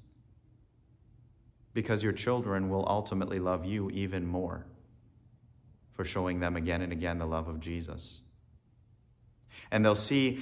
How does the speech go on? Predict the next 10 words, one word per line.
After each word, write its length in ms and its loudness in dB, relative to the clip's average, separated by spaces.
how 240 10
much 560 6
in 220 8
you 260 8
God 380 6
demonstrated 680 4
just 240 2
a, 280 2
a 40 4
measure 680 2